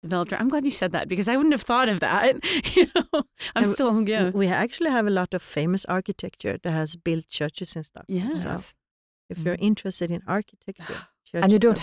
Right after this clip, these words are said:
Speaker 3: have to
Speaker 2: very
Speaker 3: be
Speaker 2: good.
Speaker 3: Christian. I mean, you
Speaker 1: No.
Speaker 3: can go there.
Speaker 2: No.
Speaker 3: for,
Speaker 2: They're
Speaker 3: it's
Speaker 2: open
Speaker 3: op-,
Speaker 2: for
Speaker 3: open
Speaker 2: everyone,
Speaker 3: for
Speaker 2: yeah.
Speaker 3: everyone, yes.
Speaker 2: Yes, we're a secular country, so
Speaker 1: Mm-hmm.
Speaker 3: Mm-hmm.
Speaker 2: churches are
Speaker 1: They're just
Speaker 2: more
Speaker 1: pretty.
Speaker 2: buildings
Speaker 1: Yeah.
Speaker 2: than they are
Speaker 1: They're, they're
Speaker 2: gods.
Speaker 1: more
Speaker 2: Yeah.
Speaker 1: historical than
Speaker 2: It is.
Speaker 1: religious, yeah. Last one.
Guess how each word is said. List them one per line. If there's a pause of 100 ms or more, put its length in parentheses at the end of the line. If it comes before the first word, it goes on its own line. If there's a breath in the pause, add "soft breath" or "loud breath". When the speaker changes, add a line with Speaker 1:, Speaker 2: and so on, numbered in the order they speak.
Speaker 3:
have
to
Speaker 2:
very
Speaker 3:
be
Speaker 2:
good.
Speaker 3:
Christian.
I
mean,
you
Speaker 1:
No.
Speaker 3:
can
go
there.
Speaker 2:
No. (420)
Speaker 3:
for,
Speaker 2:
They're
Speaker 3:
it's
Speaker 2:
open
Speaker 3:
op-,
Speaker 2:
for
Speaker 3:
open
Speaker 2:
everyone,
Speaker 3:
for
Speaker 2:
yeah.
Speaker 3:
everyone,
yes. (220)
Speaker 2:
Yes,
we're
a
secular
country,
so
Speaker 1:
Mm-hmm.
Speaker 3:
Mm-hmm. (560)
Speaker 2:
churches
are
Speaker 1:
They're
just
Speaker 2:
more
Speaker 1:
pretty.
Speaker 2:
buildings
Speaker 1:
Yeah.
Speaker 2:
than
they (120)
are (160)
Speaker 1:
They're,
they're
Speaker 2:
gods.
Speaker 1:
more
Speaker 2:
Yeah.
Speaker 1:
historical
than
Speaker 2:
It
is.
Speaker 1:
religious,
yeah. (600)
Last
one.